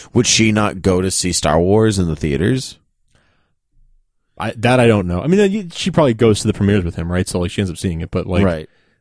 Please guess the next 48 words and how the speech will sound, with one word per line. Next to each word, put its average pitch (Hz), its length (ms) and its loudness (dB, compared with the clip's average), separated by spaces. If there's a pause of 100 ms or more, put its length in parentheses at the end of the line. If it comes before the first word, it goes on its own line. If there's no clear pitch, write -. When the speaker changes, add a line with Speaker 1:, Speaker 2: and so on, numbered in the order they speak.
(200)
Speaker 2:
but 104 220 2 (560)
I 120 120 -2
don't 123 240 -2
think 117 280 -4
that, 107 200 -4 (560)
I 104 60 -10
don't 110 160 -6
think 110 140 -10
so. 82 180 -12 (440)
Speaker 1:
Well, 135 340 2
um, 127 260 2 (320)
Speaker 2:
If 165 160 4
Speaker 1:
Harrison 202 300 6
Speaker 2:
you 147 60 -6
Speaker 1:
Ford, 117 360 2
if 120 200 0
you, 127 200 2
we 135 140 4
know 139 160 4
you 131 160 2
listen, 113 400 0
so 107 160 2
if 107 100 -4
you 117 100 0
could, 107 240 -2
uh, 107 200 0
call 110 400 2
us 90 220 -2
Speaker 2:
There 113 120 4
you 104 60 0
go. 82 140 -8 (120)
Speaker 1:
and 92 560 -2
let 95 160 -2
us - 180 -6
know, 85 480 -6 (360)
Speaker 2:
That'd 87 160 -8
Speaker 1:
that - 20 -4
Speaker 2:
be 98 60 0
Speaker 1:
would 113 80 0
Speaker 2:
awesome. 90 200 -6
Speaker 1:
that - 120 -6
would - 80 -16
be - 180 -16
great. - 360 -14 (1600)
Speaker 2:
Waiting 104 180 0
for 95 160 -2
you, 92 80 2
Harry. 90 280 -2